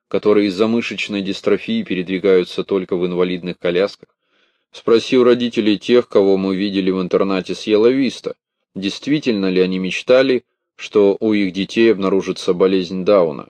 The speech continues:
Спроси. Джулия осеклась, кажется, ее заносит. А сегодня горячность до добра не доведет.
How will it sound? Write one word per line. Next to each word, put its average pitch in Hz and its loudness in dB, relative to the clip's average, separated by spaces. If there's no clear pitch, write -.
Спроси. - -4
Джулия 175 4
осеклась, - -2
кажется, 101 -2
ее 101 0
заносит. 110 -8
А 101 -4
сегодня 120 0
горячность 95 0
до 104 -2
добра 92 0
не 87 -6
доведет. 82 -8